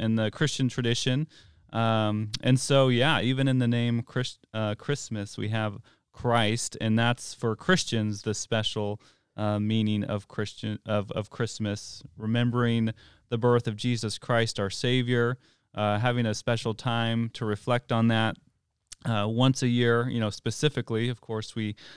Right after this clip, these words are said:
uh, remember it all throughout the year, but we have a specific time where we can celebrate, uh, our Savior's bor-, birth, Jesus Christ, um, and, and really point other people to that,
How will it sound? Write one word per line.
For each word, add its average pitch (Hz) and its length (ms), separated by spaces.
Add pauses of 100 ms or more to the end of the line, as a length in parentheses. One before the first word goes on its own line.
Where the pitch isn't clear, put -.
(160)
uh, 113 200
remember 113 380
it 110 80
all 117 160
throughout 117 380
the 113 100
year, 110 240
but 117 160
we 110 80
have 113 160
a 104 220
specific - 600
time 113 280
where 110 100
we 104 100
can 104 140
celebrate, 110 640 (420)
uh, 107 380
our 107 140
Savior's 110 520
bor-, 123 280
birth, 135 420
Jesus 101 400
Christ, 143 600 (420)
um, 98 520 (260)
and, 104 460
and 113 200
really 113 180
point 113 360
other 127 240
people 110 340
to - 140
that, 101 320